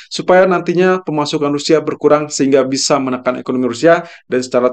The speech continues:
tidak langsung tentunya akan menghentikan proses perang yang sedang terjadi atau sedang berjalan. Nah, tentunya yang dikhawatirkan oleh J P Morgan adalah kemungkinan adanya potensi balas dendam dari Rusia. Opsinya adalah tidak berkontribusi pada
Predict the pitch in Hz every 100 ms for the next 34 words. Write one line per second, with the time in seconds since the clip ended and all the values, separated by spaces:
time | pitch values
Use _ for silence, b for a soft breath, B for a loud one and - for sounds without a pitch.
0 | - 131 123 120 120 185 190 190 - 131
1 | 123 131 147 165 139 - 131 135 131 143
2 | 143 190 185 208 202 196 175 170 - 180
3 | - 220 202 143 147 147 151 - B -
4 | 170 156 175 170 170 - 156 143 135 151
5 | 139 - 131 123 127 120 127 120 - -
6 | B B B B 156 123 - 156 240 220
7 | 156 208 - b - 165 175 185 214 202
8 | 190 165 185 214 196 175 196 170 180 185
9 | 196 185 180 185 196 190 - 160 156 160
10 | 165 170 165 160 156 147 160 147 139 139
11 | 143 143 143 139 131 127 123 - - 123
12 | 135 _ _ - 135 - 160 175 151 156
13 | 156 143 131 131 131 131 127 135 156 160
14 | 190 185 151 147